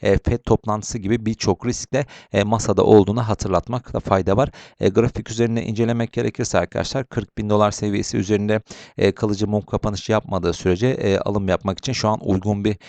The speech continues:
e, seviye olmadığını görüyoruz. Eğer ki kırk bin dolar seviyesinin üzerine, e, kalıcı olarak yukarı yönlü,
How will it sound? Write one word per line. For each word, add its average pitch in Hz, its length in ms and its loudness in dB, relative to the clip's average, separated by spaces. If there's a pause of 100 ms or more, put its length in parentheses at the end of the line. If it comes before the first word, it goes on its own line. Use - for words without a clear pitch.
(200)
e, 92 160 0
seviye 101 380 0
olmadığını 95 580 4
görüyoruz. 92 520 2 (260)
Eğer 95 280 0
ki - 180 -2
kırk - 300 -6
bin 101 140 0
dolar 104 220 4
seviyesinin 101 480 -2
üzerine, 101 320 0
e, 92 360 0
kalıcı 98 440 4
olarak 101 320 4
yukarı 101 260 -2
yönlü, 95 380 2